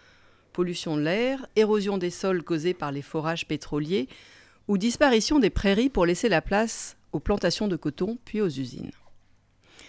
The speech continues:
L'une des forces de ce documentaire est ainsi de tisser des liens entre passé et présent,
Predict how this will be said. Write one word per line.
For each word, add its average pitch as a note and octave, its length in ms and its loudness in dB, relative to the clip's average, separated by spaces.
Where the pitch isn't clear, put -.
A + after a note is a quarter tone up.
L'une B3 160 8
des C4 120 8
forces G4 240 4
de A#3 100 2
ce G#3+ 120 2
documentaire C4 640 4
est G3+ 120 2
ainsi A#3 220 2
de G#3+ 80 6
tisser A#3+ 320 2
des G#3+ 120 6
liens B3 180 4
entre G3+ 260 0
passé B3 400 -2
et A#3+ 100 -2
présent, D#3+ 500 -2